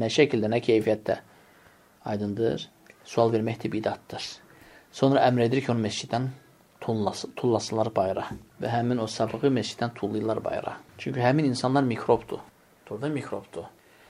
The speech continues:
Allah Subhanahu Taala'nın kamal isim və sifətlərində qurdalamaqla məşğuldurlar. Halbuki o iş Allah Subhanahu Taala'nın vermədiyi xəbərin qırağında xəbər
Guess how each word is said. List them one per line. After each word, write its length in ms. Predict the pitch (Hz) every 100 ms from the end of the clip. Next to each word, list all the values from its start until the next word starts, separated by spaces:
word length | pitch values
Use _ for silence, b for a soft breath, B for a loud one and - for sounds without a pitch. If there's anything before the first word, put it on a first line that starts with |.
| b b
Allah 320 | 110 120 156
Subhanahu 300 | 151 131 123
Taala'nın 460 | 123 113 110 123 139 139
kamal 460 | - 107 120 131 -
isim 220 | - 117
və 60 | 110
sifətlərində 880 | - 104 - 107 104 107 131 180 185 - _ b b b b b b b b _ _ -
qurdalamaqla 760 | - 117 113 104 107 123 - 101
məşğuldurlar. 600 | 104 104 - 104 104 107 - - _ _ _ _ -
Halbuki 460 | 107 110 123 - -
o 160 | 127
iş 320 | 104 113 107 -
Allah 240 | 101 117
Subhanahu 260 | - 117 113
Taala'nın 360 | 110 104 113 113 B B B -
vermədiyi 540 | 110 170 143 120 117 -
xəbərin 400 | 117 110 117 131
qırağında 480 | 120 104 107 104 101
xəbər 300 | - 120 120